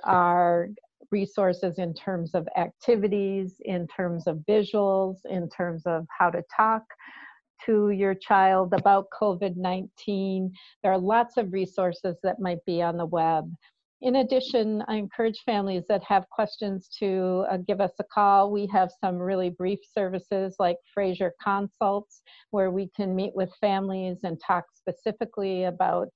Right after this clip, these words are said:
behaviors or questions they might have concerns about, or engage in some of those telehealth therapies that, um, are up and running and available.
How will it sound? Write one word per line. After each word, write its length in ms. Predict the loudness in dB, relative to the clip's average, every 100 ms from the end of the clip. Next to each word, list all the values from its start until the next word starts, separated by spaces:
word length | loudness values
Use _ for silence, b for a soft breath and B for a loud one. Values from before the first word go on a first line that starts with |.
| _ -10
behaviors 840 | -6 -4 -2 -2 -2 -2 -2 -4 -6
or 200 | -8 -8 -6
questions 480 | -4 -4 -4 -8 -4
they 140 | -4
might 260 | -2 -6 -4
have 140 | -6 -6
concerns 540 | -10 -8 -6 -4 -4 -4
about, 420 | 0 2 0 -2 _ b b b b
or 300 | 2 2 2
engage 640 | 0 -2 0 0 0 -2
in 260 | -6 -4 -4
some 240 | -2 -4
of 140 | -4 -2
those 240 | -2 -4 -2
telehealth 440 | 0 0 0 -2 -2
therapies 480 | 0 0 -2 -6 -6 -4 0
that, 240 | 0 -2 -6 _ -20 -18 -10
um, 340 | -6 -6 -6 -4
are 200 | -4 -2
up 160 | -4 -4
and 180 | -6 -4
running 380 | -4 -4 -4
and 100 | -4
available. 760 | -4 0 2 2 0 -4 -8